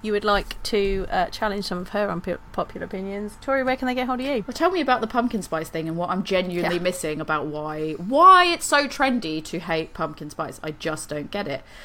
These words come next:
Speaker 2: Um, but yeah, you can find me on Instagram at adventures underscore in underscore optimism. And I have written a blog post on my blog,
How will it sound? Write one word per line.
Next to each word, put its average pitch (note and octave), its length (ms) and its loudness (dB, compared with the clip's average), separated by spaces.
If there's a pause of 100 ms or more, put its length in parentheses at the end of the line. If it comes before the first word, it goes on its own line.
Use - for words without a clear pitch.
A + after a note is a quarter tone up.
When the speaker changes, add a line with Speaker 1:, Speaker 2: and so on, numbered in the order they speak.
(320)
Speaker 2:
Um, F3 160 6
but A3 60 2
yeah, G3 100 8
you G#3 140 4
can A3 140 -2
find F#3 240 4
me F3 80 -6
on E3 340 -2 (120)
Instagram E3 720 -2
at F3 240 -8
adventures D#3+ 680 -4
underscore D3+ 540 -4
in D#3 220 -6
underscore F3 500 -4
optimism. G#3 580 -6 (300)
And G3 100 2
I G#3+ 40 6
have D4 300 2
written A#3+ 400 -2
a E3+ 60 -6
blog F3+ 300 -2
post D#3 280 -4
on D#3 100 -6
my D#3 120 -8
blog, F#3+ 300 -4